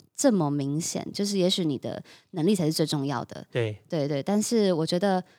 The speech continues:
Speaker 1: 呃，我去英国这一年来，还有一件事情改变很多，是美感的部分。对，因为，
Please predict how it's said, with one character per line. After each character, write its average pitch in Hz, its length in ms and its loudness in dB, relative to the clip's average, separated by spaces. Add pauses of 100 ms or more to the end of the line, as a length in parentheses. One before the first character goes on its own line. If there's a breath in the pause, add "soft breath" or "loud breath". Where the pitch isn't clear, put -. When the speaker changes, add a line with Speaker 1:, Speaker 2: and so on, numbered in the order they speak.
(260 soft breath)
Speaker 1:
呃， 165 240 0
我 160 100 0
去 190 140 -2
英 208 180 0
国 180 140 4
这 185 120 2
一 185 40 4
年 160 160 0
来， 143 80 -4
还 165 120 -2
有 180 60 2
一 156 80 0
件 170 160 -2
事 180 120 -6
情 151 100 -2
改 143 140 -8
变 156 120 -6
很 160 140 -6
多， 135 180 -8
是 - 200 -6
美 139 240 -4
感 - 200 -6
的 - 120 -12
部 139 160 -20
分。 - 280 -12 (400 soft breath)
对， 143 120 -10
因 233 200 0
为， 226 120 0